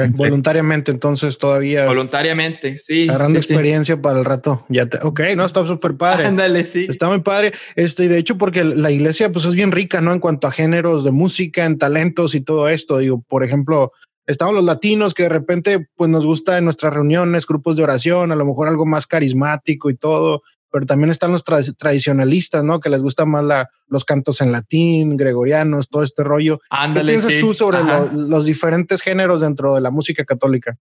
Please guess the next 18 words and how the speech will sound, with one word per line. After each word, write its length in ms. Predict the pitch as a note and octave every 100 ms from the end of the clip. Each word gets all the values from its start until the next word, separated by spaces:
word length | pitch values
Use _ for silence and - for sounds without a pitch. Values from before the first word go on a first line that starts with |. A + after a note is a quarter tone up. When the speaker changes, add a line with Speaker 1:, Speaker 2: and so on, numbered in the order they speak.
| _
Speaker 1:
Pues 220 | F3+ F3
mira, 260 | F3 A3+ E3+
es 140 | D3
que 420 | - G#3 G3 - - _ _
para 160 | D#3+ D#3
mí, 380 | E3 F3+ F#3+
eh, 800 | G3+ F3+ F3 F3 E3 D3+ C3 C#3+ - - _ _ -
lo 240 | - D#3+
padre 300 | F#3+ G#3 B3+
del 160 | D4+ G3
catolicismo 600 | D#3+ D#3+ D3+ F3 F3+ G#3+
es 100 | -
que 80 | F#3+
es 160 | E3
por 200 | - F3+
todo 120 | F#3
el 80 | E3+
mundo, 420 | D#3+ D#3 - -